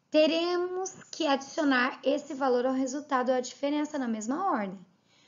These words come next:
Do mesmo modo, se tirarmos um valor subtraindo, também teremos que retirar esse valor sub-, do resultado ou da diferença da mesma ordem.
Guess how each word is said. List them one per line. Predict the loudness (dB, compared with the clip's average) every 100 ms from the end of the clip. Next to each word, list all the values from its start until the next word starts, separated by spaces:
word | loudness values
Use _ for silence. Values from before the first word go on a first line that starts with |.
| _ -6
Do |
mesmo | -4 -2 2 4
modo, | 4 2
se | -2 -12 -12
tirarmos | -4 -2 2 4 4 2 2 0 -2 -4 -14 -18 -8
um | -4
valor | -2 -2 -4
subtraindo, | -8 -10 -4 0 0 0 -4 -6 -8 _ _ _
também | -2 2 2
teremos | 2 0 0 -2 -4
que | -4
retirar | -2 -2 0 0
esse | -2 -4
valor | -2 -2 -4
sub-, | -8 -14 -16 -20 _ _ 0
do |
resultado | 2 2 2 0 0 2 2
ou | 4
da | 2
diferença | 2 -6 -6 -6
da | -2 0
mesma | 0 0 -2 2 2
ordem. | 2 -2